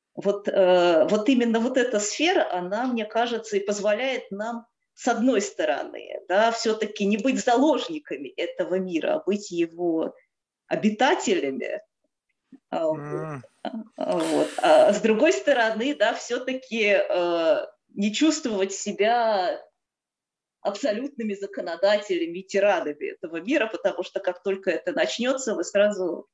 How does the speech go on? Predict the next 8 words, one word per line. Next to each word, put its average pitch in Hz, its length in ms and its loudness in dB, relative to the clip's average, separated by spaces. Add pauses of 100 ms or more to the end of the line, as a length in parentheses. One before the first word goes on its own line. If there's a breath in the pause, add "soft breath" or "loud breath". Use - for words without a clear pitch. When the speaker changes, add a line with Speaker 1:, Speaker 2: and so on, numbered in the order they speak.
(240)
Speaker 1:
и 180 120 -2
мы 208 160 2
сразу 202 400 0
все - 180 -12
столкнёмся 202 680 -4
с 202 120 -12
тем, 190 200 -2
что, - 560 -4